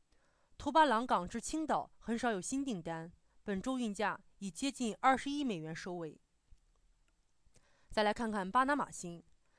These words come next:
大西洋市场依旧脆弱，北大西洋运力持续加强，而货物量继续锐减，甚至连一些打算接受低运价的船东们都无货可载。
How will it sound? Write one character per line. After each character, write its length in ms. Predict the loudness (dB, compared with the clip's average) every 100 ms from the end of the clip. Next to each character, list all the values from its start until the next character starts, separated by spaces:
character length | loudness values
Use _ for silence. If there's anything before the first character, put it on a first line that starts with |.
| _ -2
大 160 | 6 6
西 140 | 6
洋 140 | 4 4
市 160 | 2
场 280 | -4 -4 -4
依 140 | -6 -4
旧 160 | -4
脆 220 | -4 -4
弱， 360 | -4 -4 -6 -10 -20 _ -10
北 140 | -4
大 120 | 0 0
西 140 | 0
洋 160 | -2 -2
运 180 | -4
力 100 | -6
持 240 | -6 -6 -4
续 140 | -4
加 200 | -2 -2
强， 340 | -2 -6 -6 -8 -20 -6
而 160 | 2 2
货 180 | 4 2
物 100 | 4
量 260 | 4 4 0 -10
继 180 | -8
续 160 | -8 -6
锐 160 | -6 -6
减， 240 | -8 -12 _ _ _ _ _ _ -8
甚 200 | 0 0
至 100 | 2
连 200 | 0 0
一 20 |
些 160 | 0 2
打 140 | 2
算 160 | 0 -2
接 160 | -2
受 140 | 0 0
低 160 | 2
运 160 | 2 2
价 100 | 2
的 80 | 0
船 240 | -2 -2
东 140 | 0 0
们 200 | 0 -2
都 120 | -6 -6
无 180 | -6
货 180 | -2 0
可 240 | 0 -6 -8
载。 300 | -8 -8